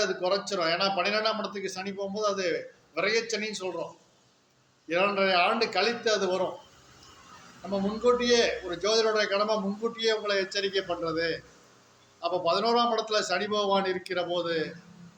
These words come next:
சிறந்த செல்வங்களையும் வளர்ச்சியையும் பேரையும் புகழையும் கொடுக்கிறாரு. அதை தக்க வச்சுக்கிட்டு, அதை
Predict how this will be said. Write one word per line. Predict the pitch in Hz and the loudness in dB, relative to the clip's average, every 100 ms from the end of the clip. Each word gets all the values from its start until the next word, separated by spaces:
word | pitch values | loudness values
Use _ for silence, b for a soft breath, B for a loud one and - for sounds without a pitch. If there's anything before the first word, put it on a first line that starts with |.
| - - _ - | -20 -20 _ -10
சிறந்த | - 196 233 233 | 0 2 2 2
செல்வங்களையும் | 214 196 214 220 208 202 196 180 - _ _ - | 2 2 2 2 2 0 0 -2 -8 _ _ -4
வளர்ச்சியையும் | 165 214 226 233 214 196 185 170 165 | 0 0 0 0 0 0 -4 -6 -4
பேரையும் | 180 220 214 214 190 | 0 2 2 -2 -6
புகழையும் | 180 202 196 196 | -2 0 2 0
கொடுக்கிறாரு. | 185 180 175 170 160 151 - - - - _ _ _ _ - | -4 -2 2 2 2 -2 -6 -16 -20 -20 _ _ _ _ -4
அதை | 160 160 | -2 0
தக்க | 170 180 247 | 0 2 2
வச்சுக்கிட்டு, | 233 214 190 185 185 | 4 2 -2 0 0
அதை | 165 | 2